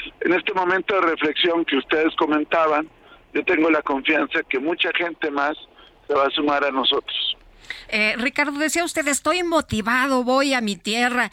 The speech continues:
Speaker 2: Eh, ¿no se sintió ayer muy enojado después de esta decisión de la dirigencia del P T y también después de que el presidente en plena mañanera dijo, "No, no, no, ya, este, Ricardo Mejía, que quite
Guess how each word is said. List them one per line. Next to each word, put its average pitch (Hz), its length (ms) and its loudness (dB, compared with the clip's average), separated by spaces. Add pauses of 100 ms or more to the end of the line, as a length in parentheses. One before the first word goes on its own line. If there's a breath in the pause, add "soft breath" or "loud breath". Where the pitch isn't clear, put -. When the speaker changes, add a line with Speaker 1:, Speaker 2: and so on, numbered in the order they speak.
(240 loud breath)
Speaker 2:
Eh, 226 240 -2
¿no 294 220 0
se 415 120 -4
sintió 269 680 0
ayer 226 580 -4 (240 soft breath)
muy 269 380 2
enojado 214 760 0
después 214 480 -2
de 233 60 2
esta 226 200 0
decisión 202 500 0
de 226 80 0
la 196 140 0
dirigencia 190 760 0
del 170 240 -2
P 190 140 -2
T 180 300 0
y 196 100 0
también 202 420 0
después 233 380 0
de 226 120 -2
que - 100 -2
el 170 80 0
presidente 196 640 2
en 214 120 2
plena 214 320 0
mañanera 190 520 0
dijo, 208 220 -4
"No, 277 220 2
no, 262 180 0
no, 240 160 -2
ya, 208 360 -2
este, 190 460 -2
Ricardo 226 340 -4
Mejía, 202 280 -4
que 208 180 -4
quite 208 420 -2